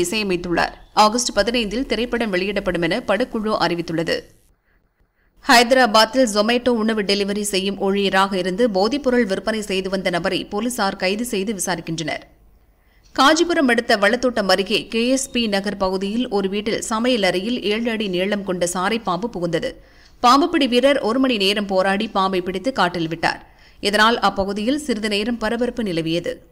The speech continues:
கல்வராயன் மலை பகுதியில் முதல்வர் அல்லது அமைச்சர்கள் சென்று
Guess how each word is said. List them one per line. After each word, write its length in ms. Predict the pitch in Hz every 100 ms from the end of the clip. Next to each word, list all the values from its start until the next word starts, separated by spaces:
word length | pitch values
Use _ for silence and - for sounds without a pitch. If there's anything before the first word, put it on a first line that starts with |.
| - _ - - _ _ _ _ - - - 262
கல்வராயன் 520 | 277 320 320 294 247
மலை 140 | 233 240
பகுதியில் 400 | 226 226 233 269 269
முதல்வர் 360 | 214 254 254 254
அல்லது 220 | 208 214 214
அமைச்சர்கள் 480 | 196 240 233 240 226
சென்று 220 | 202 196